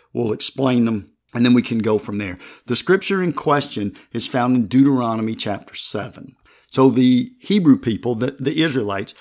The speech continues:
had been rescued from bondage in Egypt. Moses had led them, of course, across the Red Sea, had received the Ten Commandments, et cetera.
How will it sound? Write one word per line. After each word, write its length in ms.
had 200
been 280
rescued 560
from 280
bondage 640
in 220
Egypt. 400
Moses 440
had 160
led 300
them, 160
of 80
course, 300
across 340
the 80
Red 240
Sea, 360
had 160
received 420
the 60
Ten 260
Commandments, 640
et 140
cetera. 400